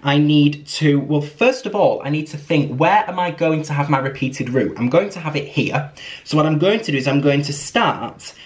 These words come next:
and then I'm not going to cross through that point there because it's a repeated root. So actually, maybe I should start my graph a little bit more like that. I'm going to have it crossing through that root, not going up. It needs to bounce back down.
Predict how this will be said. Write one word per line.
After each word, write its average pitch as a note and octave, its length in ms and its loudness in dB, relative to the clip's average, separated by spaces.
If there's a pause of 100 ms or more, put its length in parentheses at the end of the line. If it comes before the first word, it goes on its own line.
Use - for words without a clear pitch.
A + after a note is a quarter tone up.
(120)
and E3 140 2
then E3+ 80 4
I'm F3 180 2
not A3+ 380 0 (100)
going F3+ 360 2
to - 100 -12
cross - 640 -2
through D#3+ 880 -2 (240)
that C3+ 320 -2
point C3+ 320 -6
there B2 260 -2
because - 240 -10
it's B2+ 140 -10
a B2 60 -2
repeated B2 680 -2
root. - 400 -4 (220)
So F#3 180 2
actually, A2 400 -4
maybe D#3+ 280 0
I D#3 60 2
should D3 220 -6
start C3+ 260 0
my C3+ 100 -4
graph - 360 -6
a B2+ 40 -6
little B2+ 220 -4
bit - 180 -4
more G#2+ 200 0
like G#2 220 -4 (100)
that. - 500 -2 (320)
I'm C#3+ 180 2
going E3 240 4
to D#3 100 -12
have C#3 280 0
it - 180 -4
crossing - 420 0
through F#3+ 220 -6
that D#3+ 240 0
root, D3 280 0 (200)
not D3+ 400 2
going F3+ 360 -2
up. - 320 2 (120)
It C#3 140 -4
needs D3 240 4
to C#3 100 2
bounce F#3 580 -2
back - 380 -2
down. C3+ 440 -2